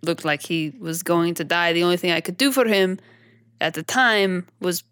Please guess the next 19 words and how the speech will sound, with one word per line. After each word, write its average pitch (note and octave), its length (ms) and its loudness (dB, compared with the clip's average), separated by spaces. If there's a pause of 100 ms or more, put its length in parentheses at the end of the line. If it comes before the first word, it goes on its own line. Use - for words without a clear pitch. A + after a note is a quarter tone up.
(140)
give F#3+ 200 0
him E3+ 300 -2 (280)
my E3 220 -6 (280)
crystal F3 320 -2
bracelet. E3+ 520 0 (240)
And E3+ 160 -2
then E3+ 180 0
when E3+ 120 0
I D#3+ 100 -2
came F3+ 240 -2
back, G#3+ 500 0 (380)
it F3+ 120 -4
was E3+ 160 -6
gone, E3 540 2
and E3 200 -6
he E3+ 320 -4
was E3 240 -8
unconscious F3 680 0
and E3 300 -6